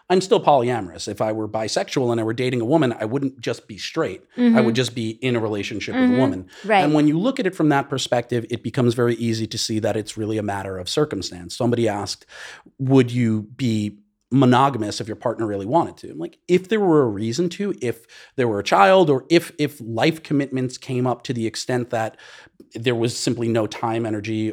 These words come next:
Speaker 1: or, or real, uh, necessity to involve other people or to date other people, then things naturally contract for a
Speaker 2: Right.
Speaker 1: while. But as
Speaker 2: Interesting.
Speaker 1: things opened up again, there would be the opportunity to add that back in.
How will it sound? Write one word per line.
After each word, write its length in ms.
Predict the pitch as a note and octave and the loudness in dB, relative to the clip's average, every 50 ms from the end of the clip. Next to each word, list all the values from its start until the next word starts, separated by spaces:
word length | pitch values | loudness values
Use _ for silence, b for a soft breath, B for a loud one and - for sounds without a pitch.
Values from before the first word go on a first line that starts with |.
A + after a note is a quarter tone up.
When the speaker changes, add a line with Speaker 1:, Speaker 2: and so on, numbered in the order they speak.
| - - | -6 -6
Speaker 1:
or, 240 | G#2+ G#2 G#2 G2+ F#2+ | -4 -4 -4 -4 -6
or 120 | G2+ G#2+ | -6 -6
real, 280 | G#2 A2 G#2 G2+ G#2 F#2+ - _ _ - | -4 -2 -2 -2 -4 -6 -10 _ _ -6
uh, 220 | G2+ F#2+ F#2+ F#2+ F#2+ | -6 -4 -4 -4 -6
necessity 600 | G2 G2 - - B2+ C3 - - A#2+ A2+ G#2 F#2+ | -6 -6 -4 -2 -4 -4 -4 -6 -8 -8 -8 -10
to 400 | - - - B2 A2+ A2 G#2 G#2 | -10 -8 -6 -4 -2 -2 -2 -4
involve 400 | G2+ G2+ G#2 F#2 G2+ G#2 G2+ F#2 F#2 | -4 -6 -6 -6 -6 -6 -6 -8 -10
other 100 | F#2+ F#2 | -12 -10
people 320 | - F#3 F3 F3 F3+ D#3+ | -6 -6 -4 -2 -2 -2
or 80 | C3 G#2+ | -2 -4
to 100 | - G#2 | -6 -6
date 200 | - A#2 A#2 A2+ | -6 -4 -2 -2
other 160 | A#2+ A2+ A2 | -2 -4 -4
people, 420 | - B2+ A#2+ A#2 B2+ A#2+ B2 B2 b b b b b b | -4 -6 -4 -2 0 -2 -2 -2 b b b b b b
then 320 | - B2+ A#2+ A#2 A#2 A#2 A2+ | 0 2 2 2 0 -2 -2
things 420 | - - B2 B2 A2+ G#2+ G#2+ - | -2 -2 0 0 0 0 -2 -2
naturally 440 | A#2+ A2+ G#2+ G#2 - - G2+ G2 F#2 | -4 -4 -4 -4 -6 -8 -8 -8 -10
contract 680 | - - A2 F#2+ - - F#2 - - - _ - - - _ _ _ | -10 -10 -12 -10 -10 -12 -12 -14 -14 -18 _ -20 -20 -20 _ _ _
for 140 | _ - G#3 | _ -2 2
a 40 | G3+ | 4
Speaker 2:
Right. 120 | G#3+ F#3+ | 4 4
Speaker 1:
while. 320 | F3 - - - - - - _ _ _ _ - | 2 0 -6 -14 -18 -20 -20 _ _ _ _ -2
But 80 | A#2+ A2+ | 0 0
as 60 | A#2 | 0
Speaker 2:
Interesting. 440 | A2+ A2+ A2 G#2+ G2+ - - - A#2+ | 0 -2 -4 -4 -4 -6 -6 -4 -2
Speaker 1:
things 200 | G#2+ G#2 G2+ - - | -2 -2 -2 -4 -6
opened 280 | A2 G#2 - G#2 G2+ | -8 -8 -6 -6 -6
up 140 | G2+ G2+ - | -6 -6 -8
again, 260 | G#2+ A2+ A2+ A#2+ C#3 D3+ | -8 -6 -6 -6 -6 -6
there 140 | C#3+ C3 B2+ | -6 -6 -6
would 140 | C3 B2+ | -6 -6
be 100 | C3+ B2+ | -6 -6
the 100 | B2+ B2 | -6 -4
opportunity 600 | A#2+ A#2+ B2 B2 A2+ - - C3+ C3 B2+ C3 B2+ B2+ | -4 -4 -4 -6 -8 -6 -4 -4 -4 -2 -4 -6 -6
to 360 | - - C#3 C3+ C3+ D3 D#3 - | -6 -6 -6 -6 -6 -8 -8 -6
add 160 | B2 B2 C3 | -6 -6 -4
that 160 | C3+ B2+ - | -4 -6 -6
back 160 | C3+ C3+ - | -6 -10 -10
in. 100 | - - | -10 -12